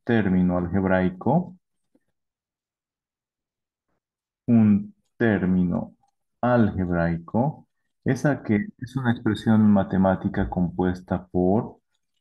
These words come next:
una constante, una variable y un exponente. ¿Listo? Es decir, consta de un número, consta de la X y consta de un exponente.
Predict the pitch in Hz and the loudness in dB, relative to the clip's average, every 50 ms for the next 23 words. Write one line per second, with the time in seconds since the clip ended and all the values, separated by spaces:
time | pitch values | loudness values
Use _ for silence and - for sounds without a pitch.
0 | _ _ - 104 95 92 90 90 87 87 - - 87 85 80 - - _ _ 90 | _ _ -2 0 2 2 2 2 0 -4 -6 -6 -6 -6 -6 -10 -16 _ _ 0
1 | 87 87 85 85 82 82 - - 123 170 196 190 - - _ _ _ _ _ _ | 0 2 0 -2 -4 -4 -4 -2 0 0 0 -2 -6 -16 _ _ _ _ _ _
2 | _ _ _ _ _ _ _ _ _ _ _ _ _ _ _ _ - 123 104 95 | _ _ _ _ _ _ _ _ _ _ _ _ _ _ _ _ -6 -2 0 2
3 | 92 90 87 85 82 80 82 82 85 85 92 95 95 95 92 92 95 98 113 139 | 2 2 2 0 -2 -2 -4 -6 -4 -2 0 0 2 2 2 0 0 0 0 -2
4 | 156 - - _ _ _ _ _ _ _ _ _ - _ _ _ 82 80 80 78 | -2 -4 -6 _ _ _ _ _ _ _ _ _ -20 _ _ _ -8 -6 -4 -2
5 | 80 82 80 - - _ 95 92 110 135 160 170 165 165 165 117 113 113 - _ | -2 -4 -4 -6 -8 _ -2 0 2 2 4 2 2 2 0 -4 -6 -6 -10 _
6 | _ _ _ _ _ _ _ _ _ _ _ _ _ _ _ 95 85 - - - | _ _ _ _ _ _ _ _ _ _ _ _ _ _ _ -8 -8 -8 -6 -2
7 | 139 165 220 208 - - - _ _ _ _ _ _ _ _ 151 151 147 143 135 | 0 0 0 0 -4 -12 -20 _ _ _ _ _ _ _ _ -2 0 0 0 0
8 | 127 135 139 139 135 139 - - _ _ _ - 95 92 92 92 92 - 90 87 | 0 0 -2 -2 -4 -6 -10 -16 _ _ _ -2 0 0 0 0 -2 -4 -4 -2
9 | 85 85 85 85 82 82 85 92 107 127 139 139 135 131 131 139 147 156 156 151 | -2 -2 -2 0 0 0 2 2 2 2 2 2 0 0 0 0 0 0 0 -2
10 | - - 90 87 87 87 - - 117 120 123 135 147 147 147 147 147 135 120 110 | -2 -4 -2 -2 -2 -4 -6 -6 -4 -2 -2 0 0 0 2 2 2 2 2 2
11 | 107 110 - - 139 151 151 - - - _ - 104 101 - - - 175 170 156 | 0 0 -4 -4 -4 -4 -4 -6 -12 -14 _ -8 -8 -8 -8 -6 -2 0 0 2
12 | 123 113 - - 90 85 82 87 85 85 80 78 80 - _ - 80 78 - - | 0 -2 -2 -4 -4 -2 0 0 0 0 -2 -2 -6 -10 _ -6 -6 -4 -4 -6
13 | - - - _ _ _ | -8 -10 -12 _ _ _